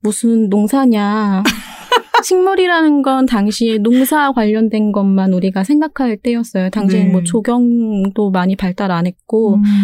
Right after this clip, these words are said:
Speaker 1: 플로리스트라는 직업도, 어, 그 당시에는 꽃집 아가씨, 아줌마 이렇게만 부르던 시기였던 거예요.
Speaker 2: 네.
Speaker 1: 우리나라, 어, 국가공인 화훼 장식 기사 기능사 시험이 있기 전이기 때문에
Speaker 2: 아.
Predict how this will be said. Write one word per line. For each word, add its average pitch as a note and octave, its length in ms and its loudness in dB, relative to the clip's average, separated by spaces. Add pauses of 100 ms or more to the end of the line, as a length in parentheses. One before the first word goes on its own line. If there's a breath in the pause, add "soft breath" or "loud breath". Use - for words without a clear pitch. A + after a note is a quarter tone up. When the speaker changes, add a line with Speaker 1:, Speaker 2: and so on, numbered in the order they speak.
(120)
Speaker 1:
플로리스트라는 D#4 920 -2
직업도, G#3 760 -2 (580 loud breath)
어, F#3+ 420 -2 (280)
그 - 140 -6
당시에는 A3 840 0
꽃집 D4 520 -4 (600)
아가씨, G#3+ 420 -4
아줌마 G#3 420 0
이렇게만 A#3 540 0
부르던 G3+ 440 -4
시기였던 A#3+ 640 -4
거예요. F3+ 440 -2
Speaker 2:
네. F#3 280 2
Speaker 1:
우리나라, A3 640 0 (460 loud breath)
어, G3+ 140 -2
국가공인 B3 600 0
화훼 E4 460 -2
장식 A3 560 -2 (100)
기사 A#3 300 -2
기능사 A3+ 440 -2
시험이 A3+ 720 0 (240)
있기 A#3 440 -4
전이기 A3 500 0
때문에 F#3+ 640 -2
Speaker 2:
아. G3+ 600 0